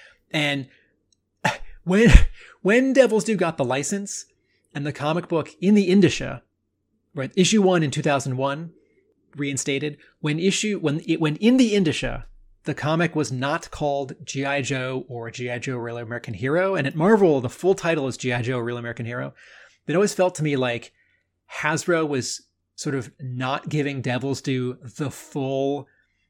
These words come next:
sort of the full respect or treatment that this whole enterprise deserved. That, 'cause wh-, d-, is it issue one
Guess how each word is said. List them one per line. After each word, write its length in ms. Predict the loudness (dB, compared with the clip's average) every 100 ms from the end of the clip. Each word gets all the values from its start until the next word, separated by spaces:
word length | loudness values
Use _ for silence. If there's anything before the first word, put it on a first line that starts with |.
| _ _ _
sort 160 | -2 0
of 60 | 0
the 80 |
full 340 | -4 0 2 2
respect 560 | 0 -2 0 -2 -2
or 80 | -6
treatment 600 | -6 -8 -6 -4 -6 -6
that 240 | -6 -6 -6
this 140 | -10
whole 480 | -6 -6 -4 -6 -8
enterprise 680 | -10 -6 -6 -4 -6 -4 -6
deserved. 640 | -8 -6 -4 -4 -6 -8 -20 _ _ _
That, 340 | -4 -2 -4 -8 _ _ _ _ _ _ _ -2
'cause 140 | -2
wh-, 380 | -2 -4 -4 -6
d-, 140 | -6 -8 -20 -20 -18 0
is 140 | 2 4
it 80 |
issue 240 | 2 2 0
one 460 | -2 -4 -8 -12